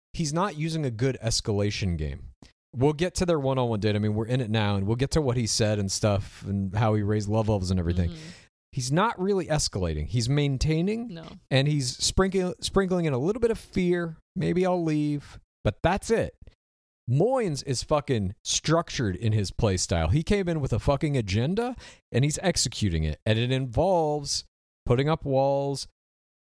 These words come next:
Speaker 1: lowering them, fucking raising love levels at the appropriate time. He's got, like, everything really working in his game, whereas Grippo is more of an all eggs, one basket shy style player, in my opinion.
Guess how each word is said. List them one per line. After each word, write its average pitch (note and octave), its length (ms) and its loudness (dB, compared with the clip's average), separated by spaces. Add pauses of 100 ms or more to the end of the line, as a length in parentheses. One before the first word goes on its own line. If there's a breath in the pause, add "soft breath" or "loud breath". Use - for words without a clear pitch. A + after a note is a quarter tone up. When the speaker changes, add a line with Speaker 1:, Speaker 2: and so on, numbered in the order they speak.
(100)
Speaker 1:
lowering C#3 560 2
them, C3 420 0
fucking A2 680 0
raising C3+ 360 2
love C#3+ 180 2
levels D3 320 2
at D3 160 2
the D3+ 60 0
appropriate D3+ 480 0
time. C3 560 2 (180 loud breath)
He's E3+ 160 2
got, G3 220 2
like, F3+ 280 0
everything C#3 540 2
really A2 260 4
working F#2+ 520 2
in G2+ 160 2
his F#2+ 180 2
game, G#2 300 2
whereas G2 240 2
Grippo G#2+ 420 2
is F#2 100 -4
more G2+ 200 2
of F#2+ 60 0
an G2 60 0
all G2+ 240 2
eggs, F#2+ 200 0
one F#2+ 180 2
basket F#2 360 0
shy F#2 240 2
style E2 300 0
player, D#2+ 380 -2 (380)
in G#2 80 0
my G2 140 4
opinion. D#2+ 420 0